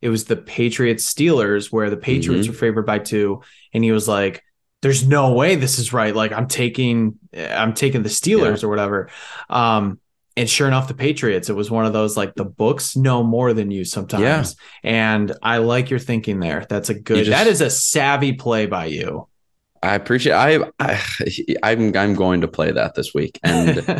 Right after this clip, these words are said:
Speaker 1: <laughs>
Speaker 2: again, it's one you just, I, I'll be very frustrated if the Giants, like, win outright, because I'll be like, "Damn it, I knew," but no, I trust that the books know more than me. So,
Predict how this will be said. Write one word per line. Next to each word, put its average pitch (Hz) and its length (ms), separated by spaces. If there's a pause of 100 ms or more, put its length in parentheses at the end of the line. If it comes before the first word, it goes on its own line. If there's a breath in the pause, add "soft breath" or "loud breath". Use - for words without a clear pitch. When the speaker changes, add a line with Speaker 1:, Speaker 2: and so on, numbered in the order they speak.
(180)
Speaker 1:
<laughs> - 100
Speaker 2:
again, 139 280
it's 123 140
one 135 160
you 135 80
just, 117 300
I, 104 260
I'll 117 240
be 123 140
very 113 280
frustrated 101 640
if 92 140
the 90 80
Giants, 95 360
like, 87 140
win 90 220
outright, 92 520
because 82 280
I'll 80 80
be 85 120
like, 82 260
"Damn 82 260
it, - 180
I 80 140
knew," 110 480 (400 soft breath)
but 90 220
no, 101 200
I 98 80
trust 104 300
that 92 100
the 95 80
books 95 240
know 92 160
more 90 240
than 82 140
me. 80 180
So, 78 400